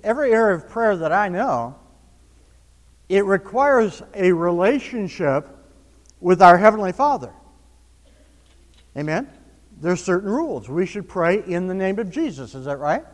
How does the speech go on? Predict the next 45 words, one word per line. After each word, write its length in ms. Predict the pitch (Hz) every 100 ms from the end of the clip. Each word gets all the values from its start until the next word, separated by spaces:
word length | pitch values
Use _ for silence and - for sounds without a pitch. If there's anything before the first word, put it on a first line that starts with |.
| - _ _ _ _ _ _ _ _ _ _ _ _ _ _ _ -
Yeah, 240 | 233 233
I, 380 | - 156 170 160
I've 100 | 180
gone 240 | 175 180 185
places, 540 | 180 185 185 175 160
uh, 200 | 165 139 - - -
to 120 | 165
speak. 440 | - - 196 247 - - _ _ _ _ _ _ _ _
Uh, 240 | - 151 135
these 240 | 160 196
weren't 260 | 180 185 180
churches, 440 | 247 233 - 190
but 200 | 170 170
they 160 | 170 160
asked 260 | 165 170
me 160 | 202 196
to, 360 | - 196 165 - - -
"Would 200 | - 170
you 80 | 156
pray 240 | - 196 185
over 260 | 202 202
this? 340 | 190 208 220 151
Would 160 | 139
you 80 | 143
do 160 | 131 180
this?" 360 | 180 208 - - - - _ _ _
But 180 | 160 165
don't, 540 | 196 254 226 - 214
don't 220 | 156 202 226
use 220 | 220 196
the 100 | 196
name. 520 | 180 190 139 85 - -
Don't, 260 | 139 180 160
don't, 460 | 185 208 175 156 147
don't 520 | 185 202 - - -
make 220 | 170 185
a 40 | 170
big 220 | 185 160
deal 260 | 175 160
out 120 | 147 147
of 80 |
the 80 | 139
name 220 | 139 143
of 80 | 139
Jesus. 400 | 104 226 139 85